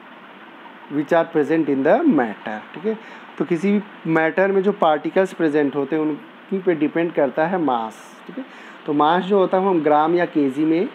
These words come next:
मेज़र करते हैं। ध्यान रखेंगे हम वेट की बात नहीं करते हैं, वेट जो होता है वो ग्रेविटी पर भी डिपेंड करता है, but मास जो होता है वो इंडिपेंडेंट होता है, वो केवल आपके जो उस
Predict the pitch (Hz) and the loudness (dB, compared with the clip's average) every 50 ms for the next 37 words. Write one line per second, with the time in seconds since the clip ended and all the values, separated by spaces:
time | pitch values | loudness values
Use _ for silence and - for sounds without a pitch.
0 | - - 143 139 135 123 139 143 139 127 147 135 127 123 - 139 139 160 208 240 | -8 -6 -4 -4 -2 -2 -2 -4 -4 -2 -2 -2 -4 -2 -4 -4 -4 -4 -6 -8
1 | - - - - - - - 135 147 156 170 180 180 180 180 214 208 220 233 247 | -10 -14 -20 -20 -20 -14 -4 0 0 2 2 2 0 0 2 0 0 2 2 2
2 | 240 208 156 143 156 160 170 165 - - 185 160 165 165 170 170 180 165 147 143 | 2 2 2 2 4 2 2 2 0 -2 0 2 2 2 2 0 -2 -2 -2 -2
3 | 127 143 131 117 - - 127 120 120 117 110 107 - - - - - - - - | -2 -2 -4 -4 -4 -8 -8 -8 -8 -10 -14 -16 -18 -20 -20 -20 -20 -20 -20 -14
4 | - 127 143 151 170 175 170 170 196 190 185 180 175 180 202 185 180 185 196 214 | -4 0 2 2 2 0 0 2 2 4 4 4 4 2 2 2 2 2 2 2
5 | 226 214 165 165 160 151 151 151 151 147 175 175 - 170 151 139 131 143 135 123 | 2 0 2 2 2 2 2 2 2 0 -2 -2 0 0 0 0 0 -2 -2 -2
6 | 127 117 - 127 123 120 120 135 123 117 - 135 135 147 139 139 143 143 143 151 | -2 -2 -2 -4 -4 -4 -6 -6 -8 -6 -6 -6 -4 -4 -6 -4 -4 -4 -2 -2
7 | 165 180 165 160 175 170 165 165 180 180 180 185 190 180 165 160 151 151 147 156 | -2 -2 -2 0 0 0 2 2 2 2 4 4 4 6 4 4 4 2 2 2
8 | 147 143 143 139 139 135 135 123 127 131 123 127 135 139 147 180 240 - - - | 2 2 2 2 2 0 0 -2 -4 -6 -4 -4 -2 -2 -2 -4 -6 -8 -14 -20
9 | - - - - - 147 - 156 151 156 180 214 262 277 - - - - - - | -20 -20 -16 -14 -14 -6 -2 0 2 4 4 2 2 0 -4 -10 -20 -20 -20 -16
10 | - - 143 135 127 - 180 180 156 165 170 165 - - - - - - - - | -6 -4 -2 -2 0 0 0 2 2 0 -4 -4 -6 -14 -20 -20 -20 -20 -20 -16
11 | - 226 202 147 - - | -8 -6 -6 -6 -6 -10